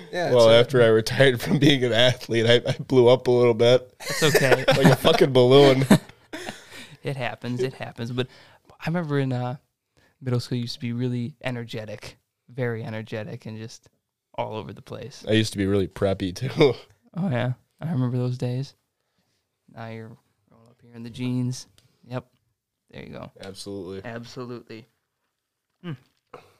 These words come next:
Speaker 3: But then, like, the first time you guys hung out together after high school, what was that like? Remember that, that experience?
Speaker 2: Fuck, do you even
Speaker 3: Fuck,
Speaker 2: remember?
Speaker 3: do you
Speaker 2: 'Cause I
Speaker 3: even
Speaker 2: don't.
Speaker 1: No, we hung out, like, once,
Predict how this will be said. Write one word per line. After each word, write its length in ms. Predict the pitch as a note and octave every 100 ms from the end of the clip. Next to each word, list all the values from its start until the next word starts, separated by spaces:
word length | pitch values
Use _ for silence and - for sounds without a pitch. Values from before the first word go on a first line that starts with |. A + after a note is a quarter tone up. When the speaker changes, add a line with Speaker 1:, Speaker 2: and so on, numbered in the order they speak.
| _ _ _ _ _ _ _ _ _ -
Speaker 3:
But 120 | B2+
then, 180 | B2+ B2
like, 240 | A#2+ A#2 _ _ _ _ _ _ _ _ _ _ _ _
the 60 | B2+
first 280 | - E3+ -
time 120 | D#3+
you 80 | C3
guys 200 | B2+ B2
hung 220 | - A#2+
out 240 | A#2+ A2+ -
together 500 | - - A1+ C2 C3+ _ _ _ _ _
after 260 | B2+ B2 B2+
high 140 | B2+
school, 420 | - - - C#3 - _ _ _ _ -
what 120 | B2+
was 220 | A#2+ A2+
that 160 | F#2+ -
like? 120 | - -
Remember 240 | C#3+ C3
that, 80 | A#2
that 240 | A2 G2+ -
experience? 720 | - - - - - - - _ _ _ _ _
Speaker 2:
Fuck, 280 | - G#2+ -
do 80 | -
you 120 | G2 B2+
even 100 | A2+
Speaker 3:
Fuck, 60 |
Speaker 2:
remember? 300 | G#2 B2 C#3+
Speaker 3:
do 80 | C3
you 140 | C#3 C#3+
Speaker 2:
'Cause 60 |
I 60 | A2
Speaker 3:
even 60 | A#2+
Speaker 2:
don't. 280 | F#2+ G2 - - _ _ _ _ _ _
Speaker 1:
No, 420 | A#2 A2+ G#2+ G#2
we 140 | - A#2+
hung 180 | C3 D3
out, 120 | C3+
like, 220 | B2 A2+
once, 600 | A#2 B2+ A#2+ - - -